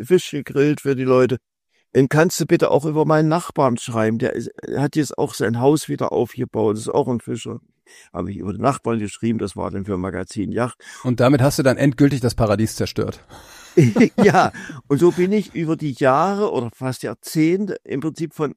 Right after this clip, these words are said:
Speaker 1: einer Einsiedelei
Speaker 2: Mhm,
Speaker 1: zur
Speaker 2: mhm.
Speaker 1: nächsten weiterempfohlen worden, mit der Bitte, „Kannst du auch über uns was schreiben?“ Und letztendlich ist dann die Konsequenz gewesen, jetzt mache ich einen Luftbildatlas über alle In-,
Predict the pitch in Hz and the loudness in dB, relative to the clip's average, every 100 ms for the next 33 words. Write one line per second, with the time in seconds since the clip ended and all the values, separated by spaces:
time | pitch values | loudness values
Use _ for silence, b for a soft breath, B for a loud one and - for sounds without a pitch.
0 | _ 120 147 180 190 - 147 170 160 151 | _ -2 -2 0 -2 -4 -4 -4 -6 -6
1 | 135 131 110 135 143 104 120 131 165 180 | 0 0 0 -2 -2 -2 0 4 4 2
2 | - 127 113 139 180 - 110 110 131 131 | -4 -2 2 2 2 0 -2 -2 -2 0
3 | 160 143 135 143 160 107 - _ _ - | 2 0 0 -2 -2 -6 -8 _ _ -20
4 | _ - 151 139 135 - 160 156 65 - | _ 0 2 2 2 2 4 2 -2 -6
5 | 147 147 - - - - - 123 104 120 | -6 -6 -6 -8 -8 -10 -4 -2 0 -2
6 | - - 110 - 104 98 139 - B B | -4 -6 -8 -6 -2 -2 -2 -6 B B
7 | B B - 143 131 _ - 120 143 - | B B 2 2 2 _ -6 2 2 2
8 | 117 135 143 - - _ _ _ _ 143 | 2 2 2 -4 -14 _ _ _ _ -6
9 | - 143 123 123 139 123 120 107 127 - | 2 4 4 2 0 0 0 0 0 -2
10 | 123 113 107 110 101 110 107 117 - 101 | -2 0 0 -2 -2 -4 -4 -4 -2 0
11 | 95 135 - 131 120 - 104 - - 107 | 0 -4 -4 -2 -2 0 -2 -2 -6 -6
12 | - 95 95 110 110 - 117 | -6 -6 -2 2 2 2 0